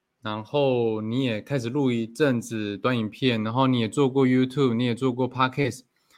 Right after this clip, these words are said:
然后，嗯，你的内容呢，还是没有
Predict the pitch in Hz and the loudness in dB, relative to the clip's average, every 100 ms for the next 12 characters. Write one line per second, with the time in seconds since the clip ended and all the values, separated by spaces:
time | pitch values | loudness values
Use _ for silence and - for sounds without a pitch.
0 | _ _ - 123 160 156 147 139 131 123 | _ _ -4 0 2 4 4 4 2 0
1 | 120 _ _ _ - - 147 143 143 143 | -4 _ _ _ -16 0 4 6 6 4
2 | 139 143 143 143 - _ _ _ 135 143 | 2 0 -4 -8 -16 _ _ _ 0 2
3 | 190 190 127 117 120 120 117 117 143 131 | 4 4 4 2 0 -2 -2 -4 -2 0
4 | 117 107 101 98 | 0 0 -2 -6